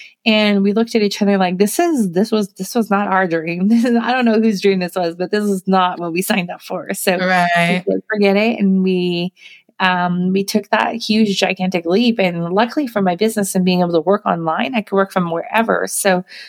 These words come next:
Speaker 1: we had that stable revenue coming in, and we're able to make that move and make that change towards following our own dreams.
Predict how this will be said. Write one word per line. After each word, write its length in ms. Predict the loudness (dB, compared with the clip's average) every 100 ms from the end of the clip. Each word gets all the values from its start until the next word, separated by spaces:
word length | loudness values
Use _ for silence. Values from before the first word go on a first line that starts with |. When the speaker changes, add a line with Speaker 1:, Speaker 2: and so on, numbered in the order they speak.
| -8 -2
Speaker 1:
we 100 | 0
had 260 | 2 2
that 180 | 0 -2
stable 440 | -2 -2 0 0 0
revenue 380 | 0 -2 -4
coming 380 | -4 -2 -2 0
in, 220 | 2 4
and 120 | 4 2
we're 160 | 2
able 300 | 2 2 0 -2 0
to 260 | 0 0 0
make 200 | -2 0
that 220 | -4 -2
move 260 | -2 -2 -2
and 120 | -6
make 160 | -8 -8
that 180 | -10 -6
change 420 | 0 2 2 0
towards 380 | 0 0 -2 -10 _
following 380 | 0 2 0 -2
our 240 | -2 -2
own 220 | -2 -4 -2
dreams. 580 | -2 -4 -4 -8 -8